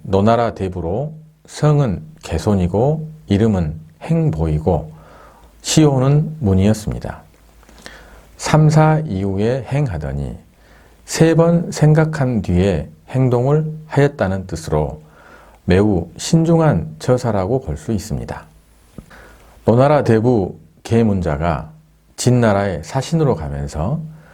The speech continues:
진나라 임금이 병을 앓고 있다고 들었습니다.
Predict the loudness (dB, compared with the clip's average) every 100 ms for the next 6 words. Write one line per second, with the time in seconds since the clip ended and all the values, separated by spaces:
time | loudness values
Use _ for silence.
0 | -20 _ _ 0 4 4 4 2 2 2
1 | 2 2 -2 -4 -12 -2 2 4 4 2
2 | -4 -8 -8 -2 -2 -2 -4 -4 0 0
3 | -2 -4 -10 -10 -12 -12 -14 -18